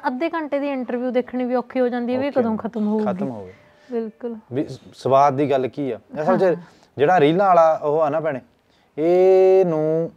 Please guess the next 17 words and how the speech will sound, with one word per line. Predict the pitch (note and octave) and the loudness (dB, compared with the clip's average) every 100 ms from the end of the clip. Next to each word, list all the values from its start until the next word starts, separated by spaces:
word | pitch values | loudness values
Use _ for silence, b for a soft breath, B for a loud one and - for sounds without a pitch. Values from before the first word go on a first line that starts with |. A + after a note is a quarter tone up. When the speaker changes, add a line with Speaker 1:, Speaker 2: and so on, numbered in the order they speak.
| _ _ _ C3+ | _ _ _ -4
Speaker 2:
ਮੈਨੂੰ | D3 F#3 | -2 0
ਨਹੀਂ | F3+ | 0
ਪਤਾ | C#3+ D3 D#3+ | 0 2 2
ਵੀ | E3+ | 4
ਇਹ | E3 E3 D#3 _ _ C#3+ | 4 2 0 _ _ -8
ਵੀ | C#3+ | -6
ਠੀਕ | D#3 D#3 D3 | 0 0 2
ਆ | D#3 | 0
ਜਾਂ | D3 | 0
ਗਲਤ | C3 D3 D3 | 0 -2 -2
ਆ, | D3 | -6
ਕਿਵੇਂ | C#3 C3+ | -6 -6
ਕੁਛ | B2+ A#2+ | -6 -4
ਆ, | C#3+ - b b b | -6 -8 b b b
ਪਰ | D#3 D#3+ | 2 2
ਜੇ | C#3+ C#3 | 2 0
ਆਪਣੇ | D3+ - F3 F3+ F3 | 0 0 -2 0 0